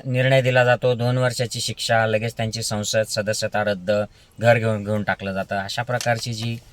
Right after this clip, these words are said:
हुकुमशाही नरेंद्र मोदींनी भारतात राबवलेली आहे, अशीच हुकुमशाही या शेख हसीनाने बांगलादेशमध्ये राबवली होती आणि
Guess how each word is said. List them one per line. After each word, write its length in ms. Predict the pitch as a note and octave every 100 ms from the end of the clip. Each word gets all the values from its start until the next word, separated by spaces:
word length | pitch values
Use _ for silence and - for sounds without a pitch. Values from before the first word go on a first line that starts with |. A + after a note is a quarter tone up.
| - - - -
हुकुमशाही 760 | G#2 - D#3 D#3+ - E3+ F3 -
नरेंद्र 380 | A#2+ A#2+ C3 C3
मोदींनी 560 | B2+ B2 A#2+ A#2+ A#2+ A#2+ - - - - - -
भारतात 500 | F#2 G2+ A#2 D#3+ D#3+
राबवलेली 580 | C#3+ C3 B2+ A#2+ A#2+
आहे, 160 | A2 A2+ - - - _ _ - _ -
अशीच 420 | G#2+ - F3+ D3+
हुकुमशाही 720 | C#3+ B2 B2+ A#2+ A#2+ A2 A#2+ C#3+ - - - - -
या 320 | G#2 G#2 A2 G#2+
शेख 300 | - A2+ A2
हसीनाने 520 | G#2 - G2+ G2 G2+
बांगलादेशमध्ये 840 | C3+ G#2 G#2 G#2 G2+ G2 G#2+ G2
राबवली 340 | F#2 F2+ F#2 F2
होती 240 | F2 D3 G3 - - - -
आणि 380 | - G2 A#2 D#3+